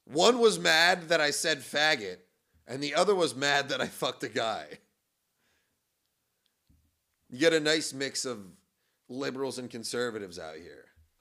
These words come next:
But yeah, shut up. I was blacked out in Thailand, accidentally fucked a dude, and it became one of my best bits on stage. Totally worth it.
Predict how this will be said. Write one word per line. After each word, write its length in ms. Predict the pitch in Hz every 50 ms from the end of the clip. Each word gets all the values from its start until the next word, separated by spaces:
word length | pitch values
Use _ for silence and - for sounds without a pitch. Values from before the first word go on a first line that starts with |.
| _ _
But 100 | 180 208
yeah, 200 | 220 214 196 160
shut 220 | 139 - 214 208 185
up. 140 | 160 135 147
I 100 | 156 160
was 120 | 165 123
blacked 340 | 127 165 175 180 165 143 170
out 140 | 170 165 165
in 100 | 160 147
Thailand, 500 | 151 135 135 139 143 143 139 139 139 139
accidentally 360 | 135 131 - 151 147 139 123
fucked 240 | 139 135 131 - 139
a 40 |
dude, 540 | 131 120 135 135 135 131 131 131 120 120 - -
and 100 | 156 185
it 100 | 196 190
became 320 | 208 208 214 233 233 247 233
one 140 | 233 254 247
of 80 | 226
my 180 | 233 233 226 214
best 360 | 151 202 220 220 214 - -
bits 240 | 226 226 214 214 208
on 160 | 196 190 180
stage. 500 | - - 240 240 196 139 - - - - _ _ _ _ -
Totally 400 | - 233 240 254 247 240 240 247
worth 340 | 247 254 254 247 233 - 151
it. 160 | - -